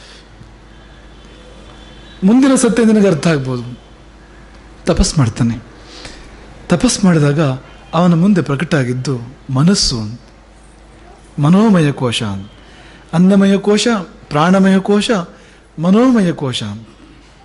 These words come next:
ಅನ್ನದೊಳಗೆ ಪ್ರಾಣ ಇದೆ, ಮತ್ತು ಹಿಂದೆ ಹೋಗಿ ಮನಸ್ಸನ್ನು ನೋಡ್ತಾನೆ, ಅಥವಾ ಮನೋಮಯ ಕೋಶವನ್ನ, ಆ ಪ್ರಪಂಚವನ್ನ ನೋಡ್ತಾನೆ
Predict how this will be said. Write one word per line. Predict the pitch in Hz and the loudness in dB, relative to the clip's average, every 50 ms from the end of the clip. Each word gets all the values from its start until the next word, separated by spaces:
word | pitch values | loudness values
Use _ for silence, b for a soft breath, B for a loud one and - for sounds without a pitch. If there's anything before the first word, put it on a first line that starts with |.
| - - - - - - - - _ - - - - - - - - - - - - - - - - - - - - - - - - - - - - | -20 -20 -20 -20 -20 -20 -20 -20 _ -20 -20 -20 -20 -20 -20 -20 -20 -20 -20 -20 -20 -20 -20 -20 -20 -20 -20 -20 -20 -20 -20 -20 -20 -20 -20 -8 -2
ಅನ್ನದೊಳಗೆ | 165 180 196 208 226 214 220 226 233 247 247 | 2 2 4 4 4 4 4 4 4 4 2
ಪ್ರಾಣ | 226 - 190 190 196 208 | 2 2 2 2 4 4
ಇದೆ, | 220 214 185 156 135 135 139 185 180 B B B B B B B B B B _ - | 4 2 2 0 -2 -4 -6 -8 -10 B B B B B B B B B B _ -2
ಮತ್ತು | 190 208 190 - - 311 | -2 -2 -2 -2 0 2
ಹಿಂದೆ | 277 254 269 247 220 208 | 2 4 2 2 2 2
ಹೋಗಿ | 190 196 196 185 196 | 2 2 0 0 0
ಮನಸ್ಸನ್ನು | 175 160 165 190 185 - - 180 170 | 0 0 0 0 0 -2 -2 -2 -2
ನೋಡ್ತಾನೆ, | 151 143 135 131 127 147 147 165 | -2 -2 -4 -4 -4 -4 -4 -4
ಅಥವಾ | 165 143 - 143 | -4 -4 -4 -2
ಮನೋಮಯ | 139 143 156 185 196 208 196 180 165 156 | 0 0 2 2 2 2 2 2 0 0
ಕೋಶವನ್ನ, | 147 - 165 170 160 - 160 135 131 127 127 135 131 B B B B B B - | -2 -2 -2 -2 0 0 -2 -2 -2 -2 -4 -6 -8 B B B B B B -2
ಆ | 147 170 180 | -2 -2 0
ಪ್ರಪಂಚವನ್ನ | 175 - 147 139 170 175 170 139 156 151 151 | -2 -4 -4 -2 -2 -2 -2 -2 -4 -4 -2
ನೋಡ್ತಾನೆ | 147 135 131 127 127 - 143 131 120 117 120 | -2 -2 -4 -4 -4 -6 -6 -4 -4 -6 -8